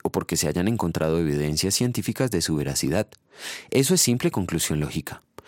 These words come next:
La fe bíblica no cree en algo porque sea razonable, probable o comprobable. Solo cree en lo que la palabra de Dios dice. La fe fundamentada en la palabra de Dios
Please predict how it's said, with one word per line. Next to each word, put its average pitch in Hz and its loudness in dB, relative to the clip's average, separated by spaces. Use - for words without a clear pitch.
La 95 2
fe 143 4
bíblica 147 4
no 95 2
cree 92 2
en 85 2
algo 80 0
porque 104 0
sea 78 0
razonable, 82 -2
probable 80 0
o 87 -2
comprobable. 78 -2
Solo 156 4
cree 143 4
en 92 2
lo 82 0
que - -4
la 78 0
palabra 101 0
de 95 4
Dios 76 -2
dice. 82 -4
La 78 -4
fe 113 0
fundamentada 110 2
en 98 2
la 90 0
palabra 78 -2
de 65 -4
Dios 95 0